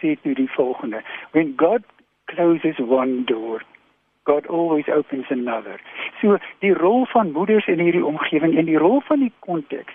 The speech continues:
Ons het baie, baie opvoeding nodig in hierdie land, Jody. Dit kan gedoen word. Ons het deesdae die meganismes vir mense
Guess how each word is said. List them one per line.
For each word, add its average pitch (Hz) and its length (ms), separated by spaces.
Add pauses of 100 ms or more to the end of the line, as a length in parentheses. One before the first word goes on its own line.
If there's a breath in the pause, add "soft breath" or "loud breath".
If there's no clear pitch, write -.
(140)
Ons 185 140
het 220 140 (200)
baie, 330 340
baie 202 360
opvoeding 156 540
nodig 135 360
in 135 100
hierdie 131 240
land, 127 220
Jody. 135 220
Dit 214 240
kan 320 280
gedoen 160 320
word. 151 200 (220 loud breath)
Ons 202 220
het 202 280 (120)
deesdae 156 540
die 147 100
meganismes 143 720
vir - 100
mense 147 360